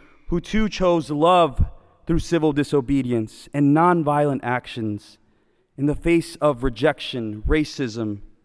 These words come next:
and discrimination. And it also cost him his life.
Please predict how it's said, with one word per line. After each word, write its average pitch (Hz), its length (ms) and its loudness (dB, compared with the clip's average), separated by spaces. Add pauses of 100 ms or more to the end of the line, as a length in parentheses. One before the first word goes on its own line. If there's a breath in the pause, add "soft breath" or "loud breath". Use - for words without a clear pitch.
(380)
and 131 140 -4
discrimination. 127 960 -6 (1500)
And 127 140 -6
it 123 160 -8
also 117 680 0 (580)
cost 131 440 -6
him 101 320 -10 (840)
his 101 240 -10
life. 104 440 -6